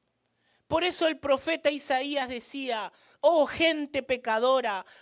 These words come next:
pueblo cargado de maldad, generación de malignos, hijos depravados". No era fácil, Isaías, no era fácil. No era fácil estar con él. <laughs> Dice, "Dejaron a Jehová,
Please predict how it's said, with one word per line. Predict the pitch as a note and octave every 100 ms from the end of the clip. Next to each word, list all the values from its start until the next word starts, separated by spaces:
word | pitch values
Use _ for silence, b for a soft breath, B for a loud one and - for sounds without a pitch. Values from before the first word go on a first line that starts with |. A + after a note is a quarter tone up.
| _
pueblo | D#4+ E4+ E4 D4 C#4+
cargado | C4+ B3 B3+ C4+ B3+
de | A#3+
maldad, | A#3 G3+ F#3+ A3 A3+ G3 B B
generación | - F4+ D#4 C#4+ C4 - E4 D#4+
de | D4+
malignos, | C4+ A3+ A#3 C4 C#4+ A#3 G#3 F#3+ b b -
hijos | G4+ G#4 F#4 C#4
depravados". | F4 - C4 A3+ - - B3 G3
No | A#3
era | E4+
fácil, | - E4 F#4+ C4
Isaías, | A3+ - F#3 F3+ E3
no | D#3+
era | F3 A#3
fácil. | A#3 G#3 _ D3 _ B B B G3+
No | F#3+
era | C4+
fácil | C#4 D#4+ G4+ - A3
estar | G#3+ G#3
con | G#3 G#3+ - -
él. | G#3+
<laughs> | - G3+ G#3 - C#4+ _ B B B B B
Dice, | A#3+ E4+ F4 C#4 A#3+ B -
"Dejaron | C4+ D4 E4 F#4 F#4 D#4
a | C#4
Jehová, | - C#4+ B3 C4 C4 G#3+